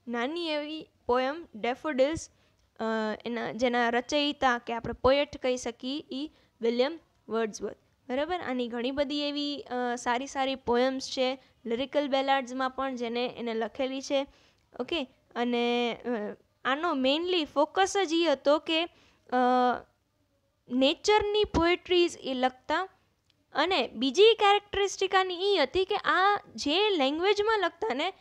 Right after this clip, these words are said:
ઈ એકદમ સિમ્પલ લેંગ્વેજમાં લખતા કે જે, અ, એક કોઈ કોમન માણસ વાંચે ને તો એને પણ ઈ કે, કે સમજાઈ જાય. ઓકે? એટલે આ જે પોયમ હતી ડેફોડિલ્સ એ વિલિયમ વર્ડ્સવર્થની હતી. આની પહેલાં આપણે, અ, મો-,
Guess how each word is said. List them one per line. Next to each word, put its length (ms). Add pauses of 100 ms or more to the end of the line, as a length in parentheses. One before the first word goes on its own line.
(200)
ઈ 200
એકદમ 520
સિમ્પલ 640
લેંગ્વેજમાં 540
લખતા 300
કે 140
જે, 340 (400)
અ, 40 (400)
એક 180
કોઈ 180
કોમન 420
માણસ 320
વાંચે 300
ને 80
તો 100
એને 260
પણ 220
ઈ 60
કે, 160
કે 200 (300)
સમજાઈ 480
જાય. 220 (440)
ઓકે? 300 (220)
એટલે 260
આ 300
જે 140
પોયમ 380
હતી 180
ડેફોડિલ્સ 640
એ 120
વિલિયમ 400
વર્ડ્સવર્થની 600
હતી. 280 (340)
આની 220
પહેલાં 320
આપણે, 240
અ, 320 (580)
મો-, 160